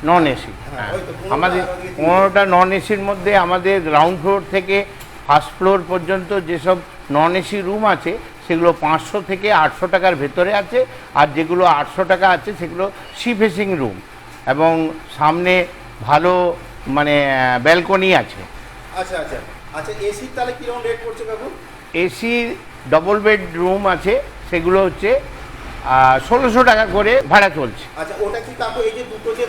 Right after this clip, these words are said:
Speaker 2: ভাড়ার যে রেটটা বললেন,
Speaker 1: হুম।
Speaker 2: এটা সোম থেকে বৃহস্পতিবার অবধি রেট না শুক্র থেকে শনিবার,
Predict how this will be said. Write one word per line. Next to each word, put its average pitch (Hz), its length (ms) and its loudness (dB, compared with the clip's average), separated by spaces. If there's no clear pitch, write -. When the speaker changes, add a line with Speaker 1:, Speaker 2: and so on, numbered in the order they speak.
Speaker 2:
ভাড়ার 190 260 -6
যে 220 100 -2
রেটটা 202 380 -8
বললেন, 165 360 -8
Speaker 1:
হুম। 143 180 -6
Speaker 2:
এটা 170 160 -10
সোম 208 260 -12
থেকে 233 260 -6
বৃহস্পতিবার 233 520 -8
অবধি 247 340 -8
রেট 285 160 -4
না 220 80 -8
শুক্র 220 540 -8
থেকে 440 140 -8
শনিবার, 381 420 -10